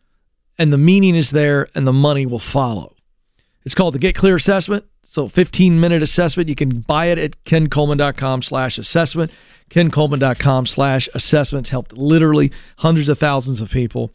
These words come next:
get the clarity they need to confidently move forward.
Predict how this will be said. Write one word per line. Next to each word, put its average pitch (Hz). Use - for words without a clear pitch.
get 147
the -
clarity 147
they 127
need 139
to 135
confidently 120
move 110
forward. 104